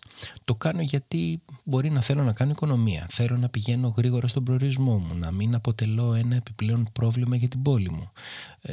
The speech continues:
να μην μου σπάνε τα νεύρα στην κίνηση, θέλω να συμβάλλω στον αγώνα για την κλιματική αλλαγή, θέλω να μετακινούμε ενεργητικά και να παραμένω fit και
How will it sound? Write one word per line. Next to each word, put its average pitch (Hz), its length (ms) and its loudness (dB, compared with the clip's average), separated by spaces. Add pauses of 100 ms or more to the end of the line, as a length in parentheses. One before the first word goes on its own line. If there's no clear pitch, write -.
(320)
να 120 140 2
μην 135 140 2
μου 135 80 0
σπάνε 127 300 0
τα 123 120 2
νεύρα 127 200 2
στην 120 180 -2
κίνηση, 113 500 2
θέλω 117 220 0
να 127 80 2
συμβάλλω 120 440 2
στον 120 200 0
αγώνα 120 280 2
για 127 100 2
την 123 100 0
κλιματική 117 500 -2
αλλαγή, 123 420 0 (340)
θέλω 131 280 -2
να 131 80 0
μετακινούμε 117 540 -2
ενεργητικά 104 640 0
και - 140 -4
να 123 100 0
παραμένω 110 460 0 (160)
fit 120 160 0 (500)
και - 200 -8